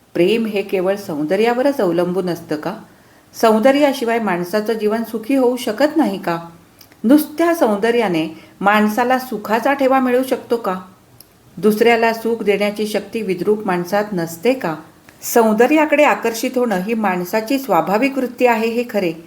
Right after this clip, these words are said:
पण ते सौंदर्य नष्ट झालं म्हणजे एकदा जडलेलं प्रेमही एकदम नाहीसं होतं का? प्रेम ही भावना क्षणिक रागालोभासारखी क्षणभंगूर असते का? खरं प्रेम अचल असे हेच एकदा म्हणाले होते ना?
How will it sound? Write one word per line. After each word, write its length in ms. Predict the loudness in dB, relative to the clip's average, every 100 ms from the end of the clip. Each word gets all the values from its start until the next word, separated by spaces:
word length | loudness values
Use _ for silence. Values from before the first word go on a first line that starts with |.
| -20 -20 _ _
पण 140 | 0 0 2
ते 160 | 2
सौंदर्य 500 | 2 0 0 0 2
नष्ट 320 | 0 -2 -4 -4
झालं 360 | -2 -4 -6 -8 -18 _
म्हणजे 260 | 0 4 4
एकदा 460 | 2 -2 2 2
जडलेलं 460 | 4 2 2 0 0
प्रेमही 520 | 0 0 2 0 2
एकदम 300 | 2 0 -2
नाहीसं 480 | 0 -2 -2 -2 2
होतं 260 | 2 2 -2
का? 220 | -2 -4 -8 _ _ _ _ -20 _ _ 2
प्रेम 280 | 6 8 6
ही 180 | 4
भावना 440 | 0 -2 -2 -4 -6
क्षणिक 520 | -6 -2 0 0 0
रागालोभासारखी 920 | 0 2 4 4 2 0 0 -4 -6
क्षणभंगूर 680 | -6 -4 -2 0 2 2 4
असते 300 | 2 2 -4
का? 240 | 0 -2 -2 -12 _ _ _ _
खरं 220 | 4 6 6
प्रेम 300 | 6 4 4 -4
अचल 340 | -2 0 0 -2 -16 _ _
असे 380 | 0 2 0 2
हेच 260 | 2 4 2
एकदा 280 | 2 2
म्हणाले 380 | 2 2 0 2
होते 260 | 0 0 -2
ना? 160 | -4